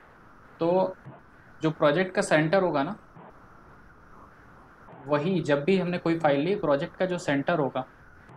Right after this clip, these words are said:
वही हमारा internal origin होगा, वही हमारा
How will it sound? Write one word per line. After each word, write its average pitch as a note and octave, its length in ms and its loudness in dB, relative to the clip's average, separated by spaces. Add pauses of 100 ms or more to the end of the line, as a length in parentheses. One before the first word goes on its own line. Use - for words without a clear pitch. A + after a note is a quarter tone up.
(160)
वही D3 260 2
हमारा E3 320 4 (140)
internal D3+ 520 2
origin F#3 360 0
होगा, G#3 280 -6 (420)
वही C#3+ 300 0
हमारा E3 560 4